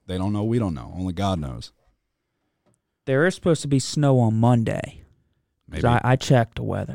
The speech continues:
Speaker 2: here in Buffalo.
Speaker 1: Maybe it gets there a little early.
Speaker 2: Yeah, there might be snow ear-, earlier on Thursday.
Speaker 1: <laughs> Why Thur-
Speaker 2: Friday, maybe, but
Speaker 1: Not
Speaker 2: I
Speaker 1: Saturday.
Speaker 2: think maybe Thursday there's snow and Sun-, and Monday there's snow.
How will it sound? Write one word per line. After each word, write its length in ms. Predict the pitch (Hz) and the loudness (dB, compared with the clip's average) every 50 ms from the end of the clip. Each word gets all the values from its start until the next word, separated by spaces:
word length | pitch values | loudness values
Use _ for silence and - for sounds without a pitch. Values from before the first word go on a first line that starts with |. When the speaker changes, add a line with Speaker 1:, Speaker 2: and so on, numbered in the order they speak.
| - | -10
Speaker 2:
here 180 | - - - - | -10 -10 -10 -12
in 100 | - - | -12 -12
Buffalo. 540 | - - - - - - - - - 135 - _ _ - | -12 -14 -14 -14 -14 -12 -12 -10 -12 -12 -16 _ _ -10
Speaker 1:
Maybe 240 | 95 87 82 82 | -8 -6 -6 -6
it 60 | 85 80 | -6 -6
gets 180 | 90 87 - | -6 -6 -6
there 100 | 90 87 | -4 -4
a 20 | 87 | -2
little 200 | 90 90 87 90 | -2 -2 -2 -2
early. 360 | 107 117 107 80 80 82 - _ _ _ _ _ _ _ _ _ _ | -2 -2 -2 -4 -6 -8 -10 _ _ _ _ _ _ _ _ _ _
Speaker 2:
Yeah, 180 | - 120 117 117 | 0 2 2 4
there 140 | 120 117 120 | 4 4 4
might 280 | 127 131 131 131 - | 4 4 2 2 2
be 140 | - 127 127 | 2 0 0
snow 600 | - - - 139 131 131 127 127 127 123 123 117 - - | 0 -2 -2 0 2 2 4 4 4 4 4 2 2 2
ear-, 200 | 107 117 113 - - | 2 2 2 2 2
earlier 540 | 113 117 120 123 120 123 123 123 120 120 120 | 4 4 6 6 6 6 6 4 4 4 4
on 140 | 117 113 110 - - | 2 0 -2 -2 0
Thursday. 760 | 120 120 120 123 123 123 - - 123 120 120 120 120 120 123 - - - _ _ _ _ _ _ _ _ _ _ _ _ - | 2 4 4 4 2 2 2 2 2 4 4 4 2 2 0 -4 -10 -20 _ _ _ _ _ _ _ _ _ _ _ _ -20
Speaker 1:
<laughs> 1500 | - - - - - - - - - - - - 143 - - - 120 - _ _ _ _ _ _ - - - - - _ | -20 -20 -20 -20 -20 -20 -20 -20 -20 -8 -6 -6 -6 -4 -6 -8 -10 -10 _ _ _ _ _ _ -20 -20 -20 -20 -6 _
Why 220 | 143 143 117 127 | -2 0 2 0
Thur- 160 | 143 - - 139 | 0 2 4 4
Speaker 2:
Friday, 500 | 123 120 120 120 120 117 127 120 120 117 | 6 6 6 6 4 6 6 6 6 6
maybe, 560 | 120 120 117 113 113 117 117 117 117 113 123 139 - | 4 4 4 6 6 6 6 6 4 4 2 0 0
but 200 | - 113 101 - _ _ _ _ _ | 0 0 0 0 _ _ _ _ _
Speaker 1:
Not 280 | - 120 101 95 92 - | -4 -2 -2 -2 -2 -4
Speaker 2:
I 40 | - | -4
Speaker 1:
Saturday. 260 | 98 95 92 90 90 | -4 -2 -2 0 0
Speaker 2:
think 180 | 190 185 - 143 | 0 0 0 0
maybe 480 | 135 147 156 160 156 147 143 135 - - _ _ _ _ | 0 2 2 2 4 4 2 2 0 -4 _ _ _ _
Thursday 520 | - 131 127 127 123 120 120 - 113 110 110 | 2 4 4 6 6 4 4 2 2 4 4
there's 240 | 110 110 110 107 - | 4 4 2 2 -2
snow 360 | - - 127 117 113 110 113 | -4 -2 0 2 4 4 2
and 140 | 113 113 - | 2 0 -2
Sun-, 280 | - - 113 113 - - - | -4 -2 -2 -2 -4 -4 -6
and 200 | 117 110 113 113 | -4 -4 -2 0
Monday 380 | 113 113 113 113 113 107 107 | 0 0 0 0 0 -2 -2
there's 240 | 101 90 98 107 - | -2 -4 -6 -6 -6
snow. 500 | - - - 107 104 95 95 120 - - | -8 -10 -8 -6 -6 -6 -6 -8 -10 -14